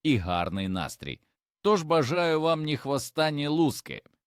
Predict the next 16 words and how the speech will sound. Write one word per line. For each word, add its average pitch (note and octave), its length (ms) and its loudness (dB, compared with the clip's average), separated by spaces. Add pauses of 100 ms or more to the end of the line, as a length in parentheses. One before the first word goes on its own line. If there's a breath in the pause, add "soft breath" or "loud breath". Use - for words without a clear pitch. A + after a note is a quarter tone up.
(100)
Не F#3+ 220 -2
забудьте F3 540 0
підписатися F#2+ 800 -6
на G#2+ 120 -4
мій C3 220 -4
канал, F3 520 -2
поставити A#2+ 600 -2
вподобайку G2+ 680 -4
цьому A2+ 340 -4
відео G#3 460 0
і, G3+ 100 -2
звичайно D#3 680 -4
ж, - 120 -8
поділіться A2+ 600 -4
в - 80 -12
коментарях. F#2 840 -4